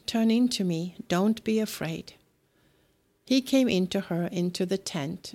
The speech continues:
and she covered him with a rug. And he said to her, "Please give me a little water to drink, for I am thirsty." She opened a skin of milk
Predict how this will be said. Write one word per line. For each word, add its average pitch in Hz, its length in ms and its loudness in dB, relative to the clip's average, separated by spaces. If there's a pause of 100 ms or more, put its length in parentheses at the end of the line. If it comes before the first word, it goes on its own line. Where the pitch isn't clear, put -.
and 180 160 0
she - 160 0
covered 208 420 -2
him 170 240 -4
with 170 180 -4
a 180 100 2
rug. 175 360 -6 (960)
And 185 100 2
he 180 80 4
said 175 320 0
to 180 100 -4
her, 175 300 -4 (380)
"Please 233 320 0
give 180 180 0
me 175 160 0
a 170 100 -4
little 170 220 0
water 175 380 2
to - 160 -4
drink, 170 480 -6 (100)
for - 240 -6
I 185 80 0
am 175 160 -2
thirsty." 175 560 -6 (1200)
She - 240 0
opened 247 400 2
a - 80 2
skin 190 320 0
of 190 140 -2
milk 160 420 -2